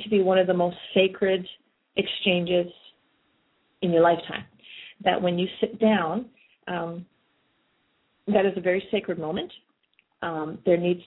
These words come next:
to be a high amount of gratitude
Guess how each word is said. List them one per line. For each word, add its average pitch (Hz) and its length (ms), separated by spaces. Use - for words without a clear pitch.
to 196 60
be 170 560
a - 40
high 185 260
amount 170 320
of 165 120
gratitude 175 640